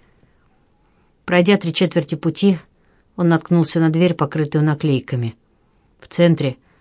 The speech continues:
на уровне глаз ребёнка, висела табличка «Комната Ясмин».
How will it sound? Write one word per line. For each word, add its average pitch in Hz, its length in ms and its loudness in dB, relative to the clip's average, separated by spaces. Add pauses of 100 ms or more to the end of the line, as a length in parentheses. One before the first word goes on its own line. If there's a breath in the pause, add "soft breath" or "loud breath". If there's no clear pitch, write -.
(280)
на 175 160 2
уровне 175 320 2
глаз 175 300 0
ребёнка, 175 480 0
висела 165 360 0
табличка 165 680 -2 (480)
«Комната 180 720 2
Ясмин». 151 560 -2